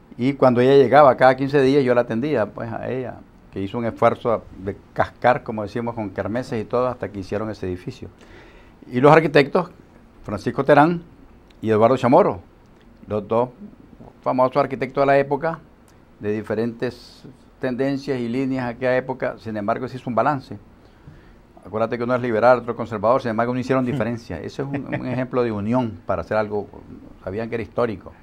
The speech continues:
Speaker 2: ¿Existe ahora una arquitectura de Nicaragua, una arquitectura de Managua, o lo que tenemos es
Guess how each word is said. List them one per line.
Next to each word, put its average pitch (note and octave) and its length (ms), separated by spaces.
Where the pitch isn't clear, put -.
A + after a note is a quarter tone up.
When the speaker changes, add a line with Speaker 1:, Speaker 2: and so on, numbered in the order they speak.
Speaker 2:
¿Existe A#3+ 480
ahora E3+ 600
una D#3 440
arquitectura C#3+ 1400
de C3+ 140
Nicaragua, C#3 600
una C#3+ 160
arquitectura C#3 680
de D3 100
Managua, C#3 640
o D3 100
lo B2+ 160
que A#2+ 100
tenemos C3 540
es C3+ 200